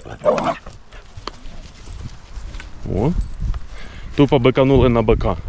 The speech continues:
Можем ставить галочку. Всім добрий раночок. Ну, у нас уже, конечно, не раночок. У нас уже обід. Ми їздили в Гуцулен, там погуляли. Ну, там я вам нічого не знімав. Е, зараз ми приїхали в Микуличини.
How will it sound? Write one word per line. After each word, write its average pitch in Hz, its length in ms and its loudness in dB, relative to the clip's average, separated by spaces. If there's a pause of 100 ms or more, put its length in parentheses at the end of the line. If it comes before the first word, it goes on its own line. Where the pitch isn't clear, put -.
Можем 117 240 2
ставить 117 320 2
галочку. 104 500 2 (220)
Всім 127 280 6
добрий 110 320 6
раночок. 156 500 4 (200)
Ну, 180 80 0
у 190 40 4
нас 147 200 4
уже, 131 120 6
конечно, 123 400 2
не 135 120 4
раночок. 151 380 0 (540)
У 110 40 0
нас 117 180 4
уже 123 160 6
обід. 131 300 6 (260)
Ми 113 140 2
їздили 117 440 4
в 107 60 2
Гуцулен, 156 520 2
там 131 200 2
погуляли. 113 540 2 (460)
Ну, 110 60 4
там 117 180 6
я 117 80 6
вам 117 140 6
нічого 120 340 4
не 117 120 4
знімав. 113 380 4 (540)
Е, 110 240 6
зараз 139 340 2
ми 139 120 4
приїхали 135 580 4
в 120 120 6
Микуличини. 143 720 4